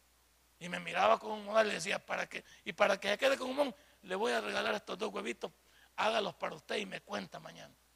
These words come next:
Mañana usted me va a pedir los cartones. ¿Qué le regalo estos dos huevitos yo?" Sí, uno siempre, ¿qué?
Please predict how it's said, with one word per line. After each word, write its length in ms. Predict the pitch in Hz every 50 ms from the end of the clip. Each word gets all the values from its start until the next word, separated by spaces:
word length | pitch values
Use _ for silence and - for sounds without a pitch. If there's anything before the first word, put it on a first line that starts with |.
| _ _ _ -
Mañana 320 | 165 170 180 190 202 202
usted 200 | 185 - 208 196
me 100 | 196 185
va 100 | 180 180
a 80 | 175 -
pedir 200 | - 180 180 170
los 100 | 165 160
cartones. 440 | - 156 151 - - 156 - - _ _ _ _ _ _ _ _ -
¿Qué 120 | - 226
le 100 | 220 202
regalo 320 | 190 185 185 190 196 185 165
estos 160 | - - 175
dos 140 | 190 185 170
huevitos 340 | 175 170 180 180 180 185
yo?" 140 | 175 170 151 - _ _ _ _ _
Sí, 180 | - - - - _ _ - - -
uno 380 | 131 139 139 143 175 226 285 - _ _ _ _ _ _
siempre, 580 | - - 190 208 240 240 - 254 269 285 285 - _ _ _ _ _ _ _ _ _ _ _ _ _ -
¿qué? 240 | 240 214 175 -